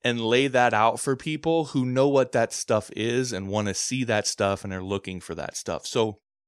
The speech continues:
what you ultimately do is end up taking the visual appeal apart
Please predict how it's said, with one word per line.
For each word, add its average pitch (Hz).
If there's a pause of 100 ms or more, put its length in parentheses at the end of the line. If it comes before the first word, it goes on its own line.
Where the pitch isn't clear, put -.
(300)
what 135
you 131
ultimately 143
do 131
is 104
end 117
up 110
taking 110
the 104
visual 127
appeal 131
apart 127